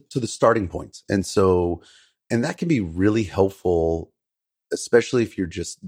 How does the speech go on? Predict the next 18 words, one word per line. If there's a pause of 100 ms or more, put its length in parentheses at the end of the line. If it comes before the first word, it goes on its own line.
dealing
with
people
that
are
just
starting
the
journey. (300)
They're
not
really
necessarily (160)
ready
to
book
a
demo,